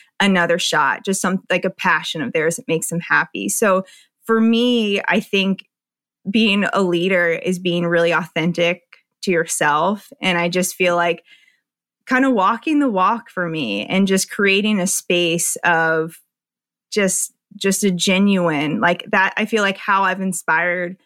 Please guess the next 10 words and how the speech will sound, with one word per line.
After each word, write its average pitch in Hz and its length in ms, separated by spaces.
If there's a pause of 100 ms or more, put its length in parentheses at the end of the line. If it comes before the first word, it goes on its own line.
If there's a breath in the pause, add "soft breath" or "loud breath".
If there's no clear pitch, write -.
(240)
people, 175 640
which 196 200
has 202 120
been 202 160
so 190 220
beautiful, 185 580
is - 140
just 175 240
being 170 260
myself, 151 760